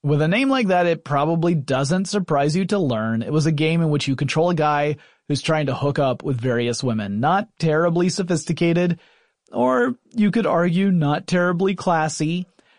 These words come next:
but like other text adventures, it meant trying to solve various puzzles in order to achieve your goal. The game would later become an important influence on one of Sierra's most successful franchises just a few years later, and that's why I mention it here.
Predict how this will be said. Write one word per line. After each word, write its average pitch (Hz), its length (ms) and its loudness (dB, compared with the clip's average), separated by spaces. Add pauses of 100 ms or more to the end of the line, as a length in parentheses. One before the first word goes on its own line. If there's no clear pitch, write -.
(180)
but 147 200 0
like 214 280 0
other 214 200 0
text 196 280 -2
adventures, 151 480 0
it 151 80 0
meant 151 240 -2
trying 151 300 0
to 139 60 -2
solve 135 380 0
various 139 400 -2
puzzles 131 440 -2
in 127 100 -2
order 127 240 0
to 139 180 0
achieve 127 440 -2
your 135 160 -2
goal. 139 500 0 (420)
The 160 80 2
game 214 380 2
would 170 140 2
later 185 360 0
become 151 360 0
an 143 60 -2
important 151 460 -4
influence 165 560 0
on 147 160 0
one 147 160 2
of 156 100 -4
Sierra's 131 460 0
most 180 260 2
successful 131 540 -2
franchises 127 720 -2
just 147 320 0
a 170 60 -4
few 135 160 -2
years 117 280 0
later, 175 340 2
and 117 120 -2
that's 139 200 -2
why 135 140 0
I 127 40 0
mention 120 320 -2
it - 120 -10
here. 139 400 0